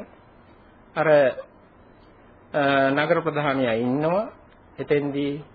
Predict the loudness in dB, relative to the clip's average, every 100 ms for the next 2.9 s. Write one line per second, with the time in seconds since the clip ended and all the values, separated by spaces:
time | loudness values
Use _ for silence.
0 | -18 -2 -2 0 -4 -4 -4 -2 -2 -2
1 | -2 -2 -4 -4 -4 -4 -2 -4 -6 -16
2 | -18 -12 -6 -4 -6 -10 -14 -16 -20